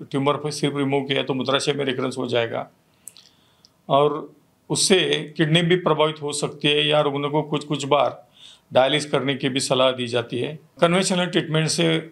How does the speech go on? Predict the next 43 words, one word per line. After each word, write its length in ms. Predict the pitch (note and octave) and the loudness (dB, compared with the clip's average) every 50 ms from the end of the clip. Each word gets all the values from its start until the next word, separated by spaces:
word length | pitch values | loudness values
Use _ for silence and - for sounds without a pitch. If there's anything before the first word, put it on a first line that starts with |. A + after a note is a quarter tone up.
| _ - | _ -12
मूत्राशय 360 | D3+ D3+ - D3+ D3 C#3+ D3 | -10 -2 -2 -2 0 0 -2
का 120 | C3+ C#3+ C#3+ | -2 -2 0
कैंसर 380 | - D3 C#3+ C3 A#2+ C#3 C#3+ C3 | 0 0 -2 -2 -2 -4 -4 -4
कुछ 240 | - - D#3+ C#3+ D3 | 0 -2 -2 -2 0
दिन 200 | C#3+ D3 C#3+ C#3+ | -2 -2 -2 0
के 100 | D3 D#3 | -2 -2
लिए 160 | C#3+ C#3 C#3 C#3+ | 0 0 -2 -2
ही 140 | C#3+ D3 | -2 -4
उसकी 420 | C#3+ C#3+ C#3 C#3 - - C#3 C3+ C3+ | -4 -4 -6 -8 -4 -4 -4 -2 -2
रोकथाम 420 | - - C#3 B2+ B2+ - C#3 C3 | -2 -2 -2 -2 2 2 0 2
होती 220 | C3 B2+ B2 C3 B2+ | 2 -4 -2 -2 -2
है, 140 | B2+ B2+ B2+ | 0 0 -2
फिर 360 | - - - C#3+ C#3 - - - | -6 -4 -4 -4 -2 -4 -4 0
आ 120 | - C3 A#2+ | 0 0 2
जाता 360 | A#2+ A#2 A2 - - A2 - | 2 -2 -2 0 -2 -2 -2
है, 120 | D#3 - _ _ - - - _ _ | -6 -14 _ _ -20 -20 -20 _ _
तो 80 | - D3+ | -4 -2
लाइफ 280 | C3 C3 C#3+ D#3 D3 D3 | 0 2 0 0 -2 -4
पेशेंट 300 | E3+ B2+ - - C3 B2+ | -4 -4 -4 -4 -4 -2
का 80 | - C#3 | -2 -2
कम 180 | B2+ - D3 C3+ | 0 0 -2 -2
हो 100 | B2+ A#2 | -2 -4
जाता 360 | G#2+ B2 - - - G#2+ - | -4 -6 -4 -4 -6 -6 -6
है। 120 | - - - _ _ _ _ _ _ _ _ _ - | -10 -14 -18 _ _ _ _ _ _ _ _ _ 6
मॉडर्न 280 | C#3 C#3 C#3+ E3+ F3 | 6 8 8 8 8
होम्योपैथी 440 | F3 E3+ E3+ E3+ E3+ F3+ D#3 - D#3+ | 8 6 6 8 8 6 6 6 4
के 120 | D#3 E3+ | 6 6
रिसर्च 360 | E3 D3+ C#3 - E3 E3 D#3+ D#3+ | 6 6 6 6 4 4 4 4
बेस्ड 300 | D3 D3+ D3+ D3 D3 D#3+ | 4 4 4 6 6 4
ट्रीटमेंट 400 | D#3 - D#3 C3 C#3 C#3+ D3 C#3+ | 4 4 2 4 4 2 2 2
से 160 | - - D#3 B2 A2 - - - _ _ - | 4 4 6 4 4 0 -4 -10 _ _ -4
पिछले 220 | D#3+ - - D#3 D#3 | 0 4 6 8 8
अट्ठाईस 360 | D3 C#3+ - E3 D#3 D3 - | 8 8 6 4 4 6 6
साल 160 | D#3 C#3+ C#3+ | 4 4 4
से 140 | - - D3+ | 4 2 2
हमने 300 | C3+ C3+ C3+ C3+ C3+ C#3 | 2 2 0 0 0 0
ऐसे 440 | C#3+ D3+ D3+ D3 C3+ B2 - D3+ C#3+ C#3 C3+ - - - _ | 0 2 2 2 2 2 2 4 4 4 2 0 -4 -8 _
अनेक 300 | - D3 C#3+ D3+ D3+ D3+ - | 0 4 4 4 4 2 -2
रुग्णों 320 | - F3 C#3 C3 C3+ C3+ B2+ | 0 2 4 4 4 2 4
को 140 | C3+ C#3 C#3 | 2 2 2
उपचार 360 | C3+ C3+ - - C3+ C3 B2 | 2 0 2 4 4 4 4
किया 260 | A#2+ - A#2+ A#2 A2+ A2 | 4 4 6 6 6 6
है, 240 | G#2+ A#2 B2 - | 4 -2 -6 -8